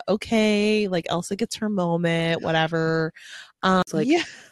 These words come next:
Speaker 2: bad heart because of, like, her
Speaker 1: Right.
Speaker 2: illness as a child. And so whenever they get to the hospital, and I'm trying to remember, it's, it's a very similar thing with Jean where they're like,
Speaker 1: Mm-hmm.
Speaker 2: "Oh, we're not gonna treat her."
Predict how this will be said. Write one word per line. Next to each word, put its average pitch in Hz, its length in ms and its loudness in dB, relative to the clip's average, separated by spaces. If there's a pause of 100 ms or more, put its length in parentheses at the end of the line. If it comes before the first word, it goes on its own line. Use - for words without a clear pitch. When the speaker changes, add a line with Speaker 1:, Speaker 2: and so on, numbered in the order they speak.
(420)
Speaker 2:
bad 170 380 2
heart 170 400 0
because 160 240 -6
of, - 60 0
like, - 100 4
her 160 140 2
Speaker 1:
Right. 151 120 2
Speaker 2:
illness 185 480 6 (120)
as 170 160 6
a 175 60 8
child. 165 400 2
And 147 120 -12
so 160 220 4
whenever 160 400 2
they 156 160 2
get 151 200 0
to 160 60 -4
the 156 80 -4
hospital, 151 680 -2 (120)
and 196 100 -8
I'm 262 100 0
trying 339 200 -4
to 370 80 0
remember, 320 220 0
it's, - 240 -2
it's 196 140 -2
a 214 40 4
very 208 240 6
similar 226 300 -2
thing 202 180 -4
with 170 140 0
Jean 170 300 0
where 156 100 2
they're 165 140 6
like, 160 160 2
Speaker 1:
Mm-hmm. 185 80 2
Speaker 2:
"Oh, 156 40 4
we're 151 120 2
not 147 140 -2
gonna 151 120 -4
treat 151 300 -2
her." 131 360 -2